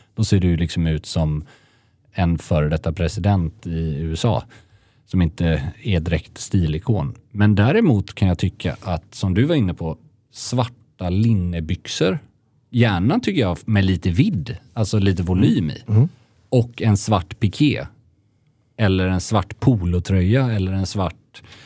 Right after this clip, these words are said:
Speaker 1: alltså när du håller det väldigt monokromt, antingen svart, svart eller svart, vitt, svart, grått.
Speaker 2: Mm.
Speaker 1: Undvik de här superdressade, liksom, kavajkostym.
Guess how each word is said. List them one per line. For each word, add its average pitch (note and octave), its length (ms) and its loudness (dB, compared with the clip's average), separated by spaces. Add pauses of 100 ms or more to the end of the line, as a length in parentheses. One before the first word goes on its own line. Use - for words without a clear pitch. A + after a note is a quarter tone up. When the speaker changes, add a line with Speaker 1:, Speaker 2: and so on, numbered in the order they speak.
(140)
Speaker 1:
alltså B2+ 220 2
när C3+ 260 2
du D3+ 140 4
håller C3 380 2
det B2+ 140 2 (160)
väldigt A2+ 540 0 (280)
monokromt, A#2+ 960 2
antingen F3 500 2
svart, - 340 -2
svart - 500 -4 (100)
eller F#2 460 0 (420)
svart, G2 300 -2 (360)
vitt, F#2+ 300 -4 (140)
svart, - 380 -6
grått. A#2 640 -2 (260)
Speaker 2:
Mm. G#2+ 240 -12 (460)
Speaker 1:
Undvik D3 840 2 (220)
de C#3 260 0
här G2 360 2
superdressade, F2+ 2000 -2
liksom, F#2 240 -2
kavajkostym. F#2 1300 2